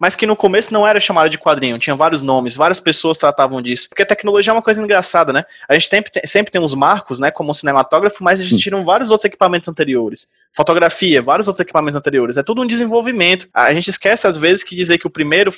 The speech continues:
Speaker 1: a primeira foto é uma coisa, é uma atitude deliberada, né, por pessoas que
Speaker 2: Sim.
Speaker 1: possuem interesses. Então, como é que foi pra você, como pesquisador, num doutorado, trabalhar, tentar encontrar o quadrinho no meio dessa grande sopa de referências que foi o século dezoito, dezenove e vinte, assim?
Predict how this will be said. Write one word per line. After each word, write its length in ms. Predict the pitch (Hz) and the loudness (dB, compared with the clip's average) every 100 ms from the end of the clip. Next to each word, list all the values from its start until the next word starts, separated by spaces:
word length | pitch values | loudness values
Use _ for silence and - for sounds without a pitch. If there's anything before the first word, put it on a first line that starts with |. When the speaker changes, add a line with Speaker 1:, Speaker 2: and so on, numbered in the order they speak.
| - | -4
Speaker 1:
a 80 | - | -4
primeira 260 | - 165 170 | -2 -2 -2
foto 420 | - 160 202 160 | 2 0 0 0
é 120 | 147 | 0
uma 140 | 202 | 0
coisa, 280 | 220 208 214 | 0 -2 2
é 60 | 156 | 2
uma 160 | 196 | 2
atitude 400 | 202 - - 214 | 0 -2 -4 -2
deliberada, 720 | 202 190 170 143 123 120 113 - _ _ | 0 2 2 2 2 0 -2 -12 _ _
né, 100 | 131 | -6
por 240 | 139 156 147 | -4 -8 -2
pessoas 640 | 175 170 - 156 139 117 | 0 0 0 2 0 -2
que 100 | - | -2
Speaker 2:
Sim. 60 | 120 | 0
Speaker 1:
possuem 500 | 170 247 254 220 196 | 0 0 0 0 -2
interesses. 760 | 180 151 127 123 - 117 - - | 0 0 2 0 -4 -10 -12 -10
Então, 300 | 165 156 208 | -6 -2 -2
como 180 | 214 220 | 0 0
é 60 | 220 | 0
que 80 | |
foi 100 | - | 0
pra 160 | 220 220 | 0 0
você, 560 | 202 208 - 220 226 151 | 0 -2 0 2 0 -2
como 240 | - 208 | -4 -2
pesquisador, 720 | 208 196 175 160 139 180 208 | -2 -4 -2 0 0 0 0
num 160 | 156 160 | -2 -2
doutorado, 640 | 147 147 127 160 208 135 | -2 0 0 2 0 -2
trabalhar, 560 | 151 233 294 269 202 202 - | -4 0 0 0 0 -2 -8
tentar 340 | 185 180 208 240 | -8 -2 -2 -2
encontrar 520 | 226 226 208 196 214 | -4 -6 -2 0 2
o 60 | 226 | 2
quadrinho 440 | 202 160 180 220 | 0 0 -2 -4
no 100 | 196 | -2
meio 200 | 185 202 | 0 2
dessa 340 | 185 185 185 185 | 2 0 -2 0
grande 340 | 170 254 254 | 0 2 0
sopa 280 | - 220 208 | -2 -2 -2
de 80 | 190 | -2
referências 540 | 196 190 160 - - | 0 0 0 -4 -10
que 100 | - | -10
foi 220 | - 214 | -4 0
o 80 | 185 | 0
século 380 | - 165 160 160 | 2 -2 -2 -8
dezoito, 500 | 143 139 139 196 208 | -6 -6 0 0 0
dezenove 400 | 151 160 160 180 | -2 0 2 0
e 40 | |
vinte, 300 | 135 127 123 | -4 -8 -8
assim? 220 | 113 - | -10 -12